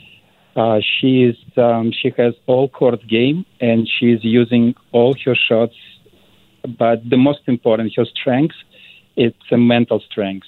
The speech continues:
because, um, you know, yesterday I was watching her semifinal match,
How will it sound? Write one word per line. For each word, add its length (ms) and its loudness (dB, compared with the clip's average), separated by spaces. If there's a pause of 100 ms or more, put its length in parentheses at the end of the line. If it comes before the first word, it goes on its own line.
(140)
because, 400 0 (180)
um, 480 0 (240)
you 180 -2
know, 300 2 (1120)
yesterday 500 0
I 60 4
was 180 -4
watching 380 -2
her 80 -2
semifinal 760 0
match, 260 -2